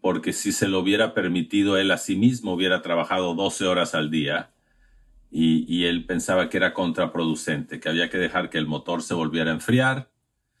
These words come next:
Eh, también de ahí nace mucho su necesidad de hacer vida social por las noches,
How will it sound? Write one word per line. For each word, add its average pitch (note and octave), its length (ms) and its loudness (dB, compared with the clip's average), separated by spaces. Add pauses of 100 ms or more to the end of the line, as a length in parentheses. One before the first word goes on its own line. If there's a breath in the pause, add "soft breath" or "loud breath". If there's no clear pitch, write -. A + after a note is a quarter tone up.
(460 soft breath)
Eh, D#2 520 0 (460)
también F2 500 0
de E2+ 120 2
ahí E2+ 200 2
nace E2+ 340 -2
mucho E2 380 -2
su E2+ 220 -4
necesidad E2 760 0
de D#2 200 -2
hacer E2+ 320 -2
vida F2 240 0
social G2+ 500 0
por E2+ 160 -6
las D#2 200 -4
noches, - 680 -12